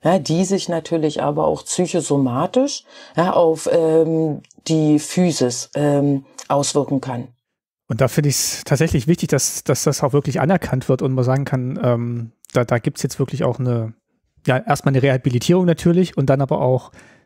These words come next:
Speaker 2: eine, eine Entschädigung durch den, durch den Rechtsnachfolger oder den, den Nachfolger, <laughs> äh, Staat in dem Fall.
Speaker 1: Genau.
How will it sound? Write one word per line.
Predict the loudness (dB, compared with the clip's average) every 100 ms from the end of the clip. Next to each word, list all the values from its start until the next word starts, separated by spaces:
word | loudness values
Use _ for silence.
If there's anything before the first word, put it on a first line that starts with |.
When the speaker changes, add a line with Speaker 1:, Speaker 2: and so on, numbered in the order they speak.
| -4
Speaker 2:
eine, | 0 2
eine | 2
Entschädigung | 0 0 0 2 2 0 -2 -2
durch | -2 0
den, | -2 -2 -4 -8 _
durch | -6
den | -4 -4
Rechtsnachfolger | -2 -2 -2 0 0 0 0 2 2
oder | 2
den, | 0
den | 0 0
Nachfolger, | 0 -2 0 0 2 0 0 -8 -10
<laughs> | -10 _
äh, | 0 0
Staat | 0 -2 0
in | 0
dem | 0 -2
Fall. | -2 -4 -6 _ _ _ _ _ _ _ -2
Speaker 1:
Genau. | -2 -2 -8 -12